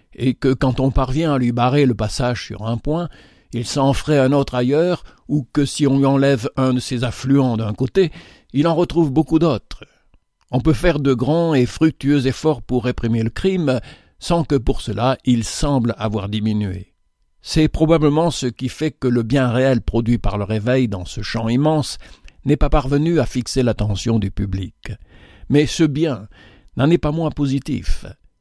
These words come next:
Les annales des cieux montreront un jour combien de pauvres pécheurs qui étaient sur le point de disparaître dans le gouffre de la perdition et qui étaient déjà sur le bord même de l'abîme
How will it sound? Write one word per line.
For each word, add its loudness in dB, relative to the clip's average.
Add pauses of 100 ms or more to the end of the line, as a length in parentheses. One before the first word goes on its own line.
(220)
Les 0
annales 4
des 2
cieux 2
montreront 0
un 0
jour 0
combien 2
de -4
pauvres 0
pécheurs 0 (400)
qui -6
étaient 0
sur 2
le 6
point 2
de -2
disparaître 0
dans -2
le 0
gouffre -2
de -6
la -6
perdition -4 (540)
et 2
qui 2
étaient 2
déjà 6
sur -4
le 4
bord 2
même 4
de -2
l'abîme -2